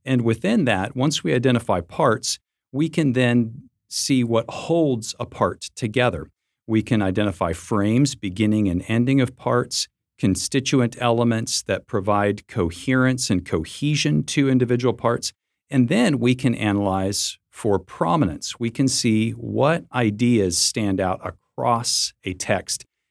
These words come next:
and that helps us then to communicate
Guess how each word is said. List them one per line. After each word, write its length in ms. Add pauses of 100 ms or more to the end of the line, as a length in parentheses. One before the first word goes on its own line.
(120)
and 320
that 500
helps 380
us 200
then 220
to 140
communicate 880